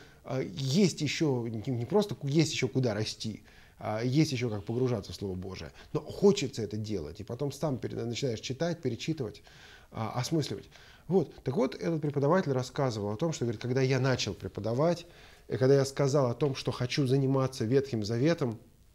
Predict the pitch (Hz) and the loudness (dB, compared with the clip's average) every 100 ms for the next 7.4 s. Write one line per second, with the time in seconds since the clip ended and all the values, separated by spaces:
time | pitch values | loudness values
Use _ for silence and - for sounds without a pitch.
0 | _ - - - - - 107 143 151 160 | _ -12 -12 -14 -20 -6 2 8 10 10
1 | 156 - - - - - 120 117 107 - | 6 -2 -20 -20 -20 -4 0 2 0 -2
2 | 151 143 117 - 117 110 143 143 143 117 | 4 4 2 0 0 2 4 2 0 -2
3 | 110 - 95 117 120 127 120 110 - 120 | -2 -4 -4 -2 0 0 0 -2 -2 -2
4 | 110 120 113 110 120 110 131 131 110 107 | 0 2 2 2 2 4 4 4 4 0
5 | 101 101 98 - 107 107 123 123 123 - | -2 -2 -2 -2 -2 2 2 0 -4 -16
6 | - - 127 117 131 127 143 123 120 110 | -20 -10 -4 4 6 6 4 0 -2 -2
7 | 107 101 123 | -2 -2 -2